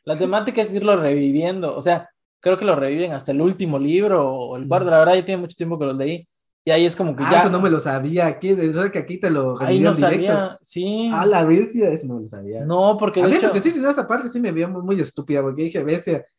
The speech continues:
Speaker 1: Y aparte
Speaker 2: Cronos,
Speaker 1: está nerfeado.
Speaker 2: Cronos es el, el padre de los dioses".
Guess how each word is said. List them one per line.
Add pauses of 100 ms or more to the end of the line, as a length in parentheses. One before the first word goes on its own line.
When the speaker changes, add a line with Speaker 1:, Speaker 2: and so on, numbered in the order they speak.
(220)
Speaker 1:
Y
aparte
Speaker 2:
Cronos,
Speaker 1:
está
nerfeado.
Speaker 2:
Cronos
es
el, (160)
el
padre
de
los
dioses".